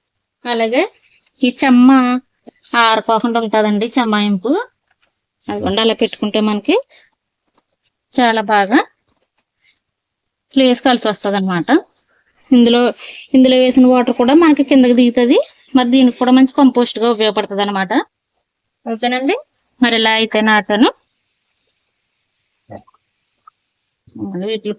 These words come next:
కూడా మనం కొద్ది కొద్దిగా వాటర్ ఇచ్చేసుకుంటే అలాగే ఒక బ్యాగ్ లో కిచెన్ వేస్ట్, కంపోస్ట్ వేసేసుకునండి. ఇటు సైడ్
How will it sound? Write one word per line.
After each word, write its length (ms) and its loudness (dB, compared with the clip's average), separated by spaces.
కూడా 220 -4
మనం 180 -2
కొద్ది 280 -6
కొద్దిగా 380 0
వాటర్ 280 -2
ఇచ్చేసుకుంటే 600 -2
అలాగే 360 -2
ఒక 120 -4
బ్యాగ్ 280 -2
లో 80 4
కిచెన్ 280 2
వేస్ట్, 260 0
కంపోస్ట్ 420 2
వేసేసుకునండి. 600 0
ఇటు 140 0
సైడ్ 220 0